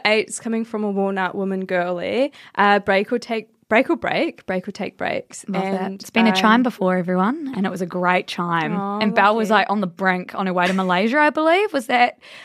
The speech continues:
Speaker 2: before you wrote this? Yeah.
Speaker 1: Mm, yeah. Um, from the airport floor, most likely. Um, but I also think, like,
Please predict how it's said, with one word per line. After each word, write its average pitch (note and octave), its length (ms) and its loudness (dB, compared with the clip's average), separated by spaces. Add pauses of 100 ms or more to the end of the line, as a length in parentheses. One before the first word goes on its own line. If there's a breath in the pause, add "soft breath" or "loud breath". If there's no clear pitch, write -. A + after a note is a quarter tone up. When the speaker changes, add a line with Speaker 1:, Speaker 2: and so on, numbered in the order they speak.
Speaker 2:
before A3 460 2
you A#3 200 0
wrote A#3+ 220 0
this? F4+ 220 0 (320)
Yeah. F3+ 240 4
Speaker 1:
Mm, F#3 460 -4
yeah. F3+ 260 0 (300)
Um, F3+ 320 -4
from F#3+ 240 -6
the F3+ 80 -6
airport F3+ 400 -10
floor, F#3+ 420 -2
most F#3 300 -8
likely. - 800 -6 (400 loud breath)
Um, G#3 500 2 (160)
but B3 160 4
I C#4 100 6
also D4+ 380 4
think, C#4 400 0
like, G3 480 -2